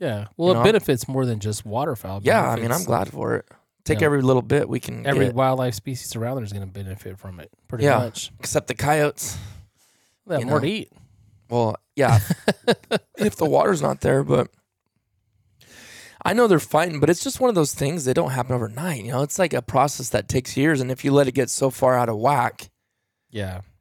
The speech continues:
Speaker 2: then it take, how long is that gonna take to get it back? Five, ten, fifteen years? You know, it's
Speaker 1: I don't know, but remember a few years ago when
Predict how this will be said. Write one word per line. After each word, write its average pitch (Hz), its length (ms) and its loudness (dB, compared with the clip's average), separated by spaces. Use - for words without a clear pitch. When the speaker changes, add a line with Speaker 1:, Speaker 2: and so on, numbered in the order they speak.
Speaker 2:
then 170 380 6
it 165 160 2
take, 165 260 2
how 156 160 2
long 160 80 4
is 151 60 2
that 151 140 4
gonna 143 120 2
take 135 200 0
to - 40 -14
get 139 140 2
it 131 60 -8
back? 143 260 0
Five, 127 320 2
ten, 131 320 -4
fifteen - 440 -6
years? 127 360 -2
You 147 60 -2
know, 151 140 0
it's - 340 -8
Speaker 1:
I 226 100 2
don't 233 120 4
know, 190 140 6
but 123 140 -2
remember 185 520 6
a 135 60 4
few - 160 -4
years 147 220 2
ago 131 180 2
when 113 520 -2